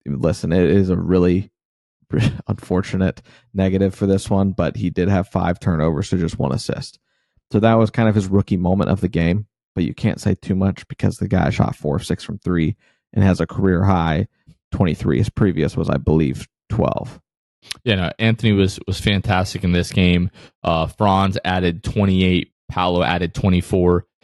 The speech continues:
Speaker 2: And this was, you know, one of those games where it's like, hey, if we can get one more guy going, Magic are gonna be doing pretty well. And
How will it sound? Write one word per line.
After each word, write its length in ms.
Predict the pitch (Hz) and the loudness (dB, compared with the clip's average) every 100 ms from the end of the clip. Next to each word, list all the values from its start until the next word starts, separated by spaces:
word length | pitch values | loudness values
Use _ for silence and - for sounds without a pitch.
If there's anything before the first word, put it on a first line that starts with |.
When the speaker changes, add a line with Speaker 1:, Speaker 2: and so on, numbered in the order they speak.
| _ _ | _ _
Speaker 2:
And 180 | 87 90 | 0 2
this 180 | 110 - | 2 -2
was, 220 | 101 - | -4 -4
you 120 | 98 | -2
know, 100 | 95 | 0
one 180 | 90 98 | 2 2
of 80 | 95 | 2
those 240 | 92 92 | 0 0
games 240 | 101 95 | 0 2
where 80 | 95 | 2
it's 80 | 90 | 0
like, 100 | 90 | 2
hey, 200 | 107 101 | 2 2
if 120 | 87 | 2
we 100 | 113 | 0
can 100 | 113 | 0
get 180 | 104 - | 0 -2
one 240 | 82 95 | 0 0
more 240 | 98 95 92 | 2 2 0
guy 300 | 90 87 90 | 0 0 0
going, 580 | 87 90 98 107 110 - _ _ | 0 2 4 4 2 -2 _ _
Magic 340 | 95 95 98 101 | 0 0 0 -4
are 60 | |
gonna 220 | 98 95 | 0 0
be 100 | 90 | 2
doing 260 | 85 95 90 | 2 2 2
pretty 220 | - 92 | 0 0
well. 280 | 87 92 92 | 0 2 2
And 100 | 87 | 0